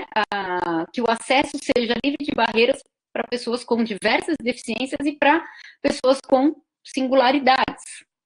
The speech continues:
né, pra diversos corpos, né? Então, é, o desenho universal, muitas vezes, ele não é, é facilmente identificável como acessibilidade física,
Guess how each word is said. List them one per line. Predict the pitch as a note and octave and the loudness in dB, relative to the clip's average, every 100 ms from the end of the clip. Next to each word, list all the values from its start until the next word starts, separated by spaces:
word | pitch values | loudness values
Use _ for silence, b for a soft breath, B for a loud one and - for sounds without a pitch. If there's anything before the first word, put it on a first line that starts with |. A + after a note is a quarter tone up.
| - | -2
né, | F#3 A#3 C#4 _ _ _ _ | 0 0 -4 _ _ _ _
pra | F#3 | -6
diversos | E3+ E3+ A3+ C4 - - | -4 -2 -2 -2 -8 -8
corpos, | - F#3 D3 - _ - - - | 2 2 2 -4 _ -20 -20 -8
né? | E3+ F3+ G3 B B B B B | -6 -4 -6 B B B B B
Então, | - C#4+ C#4+ - G#3+ | 2 2 2 -4 0
é, | G#3+ G3+ F#3+ F#3+ - | 2 4 4 2 -2
o | A3 | -2
desenho | C#4 C#4 F#4 | 0 2 2
universal, | D#4+ A#3+ G3+ - C#4+ C4+ G#3 | 2 2 -4 -2 0 0 0
muitas | C4 E4 B3+ | -2 0 0
vezes, | C4 D4 | 2 2
ele | C#4 C#4+ | 2 0
não | C#4 C4+ | 0 2
é, | E4 C#4+ E3 b _ | 2 2 -2 b _
é | - G#3+ G3+ - | 0 2 2 0
facilmente | A#3 - A3+ G3+ G#3 - | -2 -2 -6 -6 -8 -8
identificável | F#3 F#3 E3+ F#3+ - - - E3 E3 D#3 D3 - | -4 -4 -4 -14 -18 -6 -2 0 -2 -4 -8 -8
como | - F#3 | -4 -2
acessibilidade | F3 F#3 - F#3 F3+ E3+ E3 - | -2 -4 -2 0 2 2 0 -4
física, | G#3 E3 - | -10 -10 -10